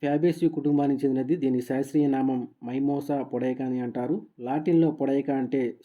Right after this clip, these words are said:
సిగ్గు అని అర్థం. దీన్ని ఇంగ్లీష్లో touch me not plant అని కూడా పిలుస్తూ ఉంటారు.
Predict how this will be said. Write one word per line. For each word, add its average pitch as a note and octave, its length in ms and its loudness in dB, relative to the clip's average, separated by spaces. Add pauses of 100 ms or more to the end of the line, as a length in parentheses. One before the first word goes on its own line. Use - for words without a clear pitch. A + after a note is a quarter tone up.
సిగ్గు B2 240 -2
అని B2+ 100 0
అర్థం. B2 340 -2 (880)
దీన్ని C#3+ 260 6
ఇంగ్లీష్లో F3 460 4
touch C#3+ 360 -4
me D#3+ 60 8 (120)
not C#3+ 200 0
plant C3+ 220 0
అని C3+ 80 0
కూడా C3 180 0
పిలుస్తూ B2+ 360 -4
ఉంటారు. B2+ 460 -2